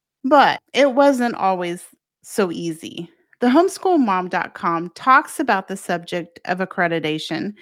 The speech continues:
in an article, which I'll be sure to link to in today's show notes, and explains that in years past, it was much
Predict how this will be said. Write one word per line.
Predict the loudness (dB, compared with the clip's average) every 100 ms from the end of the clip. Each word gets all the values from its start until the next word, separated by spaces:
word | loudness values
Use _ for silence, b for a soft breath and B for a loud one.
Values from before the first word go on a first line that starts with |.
| b
in | 0 2
an | 2
article, | 2 4 2 0 -2 -2 -6 -8
which | 0 0 2
I'll | -2
be | -2
sure | 0 2 2
to | 0
link | -2 -2 -6
to | -4 -4 -4 -6
in | -8
today's | -6 -4 -4 -4
show | -2 0
notes, | 0 -2 -6 -12 -20 _ _ b b b b
and | 2 4
explains | 2 -2 2 4 6 4
that | 2 2 0
in | -2 -4 -4
years | -2 -4 -6
past, | -12 -6 -2 0 -2 -8 -14
it | -8 -2
was | -2 0
much | -2 0 0 -4 -14